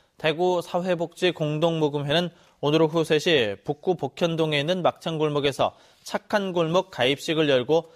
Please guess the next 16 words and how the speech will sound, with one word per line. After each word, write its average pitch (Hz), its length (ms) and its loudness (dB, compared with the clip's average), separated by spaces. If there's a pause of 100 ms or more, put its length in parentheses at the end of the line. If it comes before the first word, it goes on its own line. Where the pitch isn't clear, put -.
(120)
상가 190 400 0
스물아홉 170 680 0
곳이 143 340 -2 (240)
앞으로 139 280 0
매달 143 340 2
매출액의 143 500 -2
일부를 147 420 -2
기부해서 131 640 0
북구 151 340 -6
지역 165 320 -2
저소득층 160 720 -4
주민들의 147 520 -2 (260)
생계비와 170 800 -2
의료비로 147 580 -2
지원한다고 123 580 -2
밝혔습니다. 95 640 -6